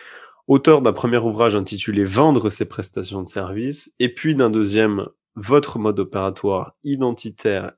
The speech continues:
et itératif, c'est aujourd'hui que je reçois Joël.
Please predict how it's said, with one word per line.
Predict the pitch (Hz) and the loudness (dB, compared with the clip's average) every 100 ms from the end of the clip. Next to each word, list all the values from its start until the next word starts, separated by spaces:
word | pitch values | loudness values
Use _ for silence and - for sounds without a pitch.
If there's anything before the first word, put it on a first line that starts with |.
| _ 143 | _ -2
et | 139 | -2
itératif, | 127 110 90 85 - 120 160 - - - - - - _ _ _ _ _ _ _ | -4 -10 -12 -14 -12 -12 -12 -16 -20 -20 -20 -20 -20 _ _ _ _ _ _ _
c'est | - 120 - | -4 -2 0
aujourd'hui | 135 101 90 110 123 - | -2 0 -2 -6 -6 -8
que | 113 120 113 | -2 -2 -2
je | 101 | -4
reçois | 92 92 - 110 123 - - | -4 -10 -4 -2 -2 -6 -10
Joël. | 98 98 92 52 | -4 -2 -2 -6